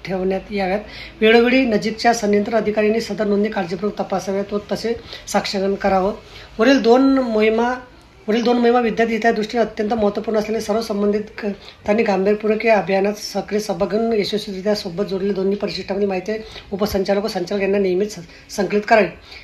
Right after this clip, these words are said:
याबाबत सप्टेंबर महिन्याच्या पहिल्या आठवड्यात माननीय, माननीय मंत्री महोदय शालेय शिक्षण व माननीय प्रधान सचिव शालेय शिक्षण व आयुक्त शालेय शिक्षण क्षेत्रीय स्तरावर विभागीय बैठक, बैठक घेण्यात येणार आहे. वरील दोन्ही बाबीची फलनिष्पत्ती ते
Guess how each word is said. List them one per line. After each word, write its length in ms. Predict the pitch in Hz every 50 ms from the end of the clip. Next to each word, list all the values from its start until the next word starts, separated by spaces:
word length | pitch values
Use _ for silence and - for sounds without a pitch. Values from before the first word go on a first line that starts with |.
| - - -
याबाबत 260 | 220 226 240 240 262
सप्टेंबर 400 | 277 - - 196 - - 226 240
महिन्याच्या 340 | 240 233 240 233 233 233 247
पहिल्या 240 | 220 214 208 208 220
आठवड्यात 240 | 214 220 214 233 226
माननीय, 420 | 226 202 190 196 190 202 220 226
माननीय 300 | 233 214 202 196 208 220
मंत्री 260 | 214 202 196 196 208
महोदय 200 | 208 202 208 208 214
शालेय 220 | 196 175 180 202
शिक्षण 260 | 185 196 180 - 208
व 100 | 220 220
माननीय 240 | 214 202 190 196 202
प्रधान 240 | 202 202 175 202 202
सचिव 280 | - - 190 - 233 226
शालेय 260 | 214 233 190 190 190
शिक्षण 260 | 185 202 208 214 220
व 40 | 214
आयुक्त 300 | 196 196 196 208 - 214
शालेय 240 | 202 - 190 202 208
शिक्षण 300 | - 240 - - 233 185 - - - - - - -
क्षेत्रीय 420 | - 214 202 202 - 202 214 220 220
स्तरावर 400 | 220 - 208 196 196 196 208 208
विभागीय 400 | 202 185 170 185 196 190 208 208
बैठक, 440 | 202 185 175 190 190 165 180 202 190
बैठक 220 | 185 180 175 196 185
घेण्यात 240 | 170 175 180 185 185
येणार 240 | 185 190 185 185 185
आहे. 100 | 214 233 - - - - - - -
वरील 200 | 220 240 254 220
दोन्ही 220 | 214 214 214 233
बाबीची 300 | 220 208 180 202 - -
फलनिष्पत्ती 580 | 208 - 190 180 185 - - - - - - 208
ते 160 | - 214 226